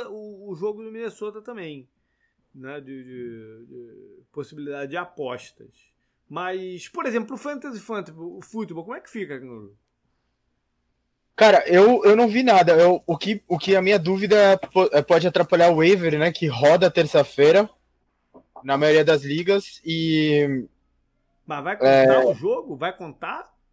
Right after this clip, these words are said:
Speaker 2: Cara, eu
Speaker 1: Conta.
Speaker 2: espero que sim, porque eu
Speaker 1: Porque
Speaker 2: tenho o James
Speaker 1: quando você
Speaker 2: Conner e
Speaker 1: clica,
Speaker 2: muito
Speaker 1: por exemplo, lá no site da E S P N, quando você clica no, no waiver lá pra pegar um jogador agora,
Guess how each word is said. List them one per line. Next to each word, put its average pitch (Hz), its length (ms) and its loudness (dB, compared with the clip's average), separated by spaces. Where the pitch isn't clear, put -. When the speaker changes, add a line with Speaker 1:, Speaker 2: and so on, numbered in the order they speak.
Speaker 2:
Cara, 202 220 6
eu - 20 8
Speaker 1:
Conta. 170 40 4
Speaker 2:
espero 170 360 2
que - 80 -14
sim, 202 260 -4
porque - 260 -6
eu 180 60 4
Speaker 1:
Porque - 140 -4
Speaker 2:
tenho 180 60 2
o 170 40 -4
James 180 280 -2
Speaker 1:
quando 180 120 -4
você 175 60 4
Speaker 2:
Conner 196 200 4
e 202 120 4
Speaker 1:
clica, 190 380 0
Speaker 2:
muito 120 180 -14
Speaker 1:
por 226 120 -2
exemplo, 175 260 -6
lá 202 120 -2
no 233 160 -8
site 202 300 -6
da 208 60 -6
E 202 80 -10
S - 140 -18
P 165 120 -12
N, 170 360 -12
quando 170 220 -12
você 170 200 -12
clica 185 380 -10
no, 151 280 -12
no 139 180 -12
waiver 147 360 -4
lá 147 140 -8
pra 151 140 -16
pegar 147 260 -12
um 147 100 -14
jogador 135 720 -6
agora, 131 560 -10